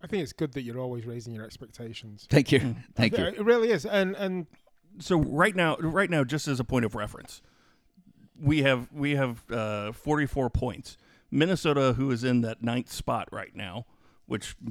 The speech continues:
Speaker 3: quote unquote, makes the playoffs right now, has thirty-one points. That's, I mean,
Speaker 2: Well, and I will say this article, I don't have it here printed out, but it did say, um, if we keep up our current pace, we would finish on sixty-two points.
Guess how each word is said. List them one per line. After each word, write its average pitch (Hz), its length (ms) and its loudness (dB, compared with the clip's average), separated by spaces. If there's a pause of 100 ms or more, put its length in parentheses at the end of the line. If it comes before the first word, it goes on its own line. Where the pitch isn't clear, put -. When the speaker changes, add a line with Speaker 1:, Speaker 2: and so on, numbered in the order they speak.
(180)
Speaker 3:
quote - 200 2
unquote, 107 320 -4
makes 110 260 -4
the 117 80 -4
playoffs 104 440 -2
right 98 200 -8
now, 95 300 -12 (360)
has 127 240 -2
thirty-one 127 720 -2
points. - 480 -14 (960)
That's, - 240 -6 (100)
I 156 40 0
mean, 143 400 6 (440)
Speaker 2:
Well, 127 180 8
and 113 160 2
I - 40 6
will 117 120 6
say 110 160 2
this 98 180 -2
article, 95 520 0
I 92 40 -2
don't 95 200 -2
have 90 180 -4
it 65 120 -8
here 87 360 -6 (140)
printed 87 260 -4
out, 90 220 -2
but 82 100 -6
it 80 100 -10
did 110 200 0
say, 80 440 -2 (840)
um, 78 440 -6 (240)
if - 140 -6
we 101 60 0
keep 143 280 2
up 151 140 0
our 139 100 2
current 127 360 -2
pace, - 560 -8 (600)
we 101 160 0
would 95 180 0
finish 92 300 -2
on 87 120 -2
sixty-two - 640 -8
points. - 460 -16